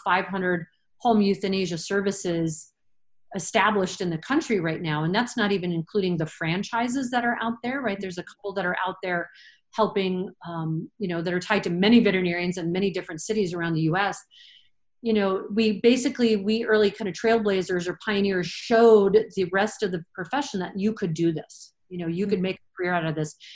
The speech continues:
Speaker 1: and love it. You know, how is it that we can,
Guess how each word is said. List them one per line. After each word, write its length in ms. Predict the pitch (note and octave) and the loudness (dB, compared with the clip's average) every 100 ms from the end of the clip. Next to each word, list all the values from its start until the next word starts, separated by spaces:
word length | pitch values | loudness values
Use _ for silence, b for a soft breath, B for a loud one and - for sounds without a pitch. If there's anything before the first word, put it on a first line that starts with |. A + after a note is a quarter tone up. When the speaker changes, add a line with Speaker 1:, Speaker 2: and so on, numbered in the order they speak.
| B F#3 | B -4
Speaker 1:
and 180 | F3+ | -2
love 320 | D#3 D#3+ A#3 A3+ | 0 2 2 0
it. 220 | D3+ - - _ B B B | -4 -10 -20 _ B B B
You 60 | F#3+ | -6
know, 80 | F3 | -2
how 240 | A#3 C4 | 2 2
is 140 | C4 | 4
it 140 | A#3 A3+ | 2 0
that 120 | G#3+ | -2
we 240 | G#3 A3+ | 0 -2
can, 380 | - G#3+ F#3+ F#3 | -2 -4 -4 -6